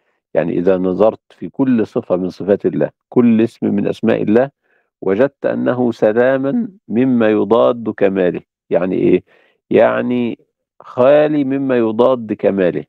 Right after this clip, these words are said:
يعني كل اسم من أسماء الله ما هو وجه النقص الذي ممكن أن يكون فيه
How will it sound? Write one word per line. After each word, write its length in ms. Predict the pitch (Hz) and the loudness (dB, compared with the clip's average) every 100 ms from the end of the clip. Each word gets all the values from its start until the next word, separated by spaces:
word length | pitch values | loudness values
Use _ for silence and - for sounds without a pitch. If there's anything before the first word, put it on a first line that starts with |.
| _ _ _ _ _ _ | _ _ _ _ _ _
يعني 320 | 87 87 90 | -6 -4 -4
كل 340 | - 139 127 135 | 2 4 6 2
اسم 200 | 131 127 | 0 -4
من 100 | 120 | -4
أسماء 320 | - 127 120 | -2 2 2
الله 320 | 117 120 135 _ _ _ _ _ _ - | 4 2 0 _ _ _ _ _ _ -4
ما 180 | 117 143 | 0 2
هو 320 | 143 135 135 | 2 4 2
وجه 220 | 131 120 | 0 -4
النقص 440 | 117 123 - - | -2 -4 -4 -20
الذي 360 | - 107 110 107 | -6 -2 0 0
ممكن 340 | 107 110 104 | 0 -2 -4
أن 80 | 95 101 | -2 -2
يكون 280 | 95 107 | -2 -4
فيه 360 | 98 113 101 | -2 0 0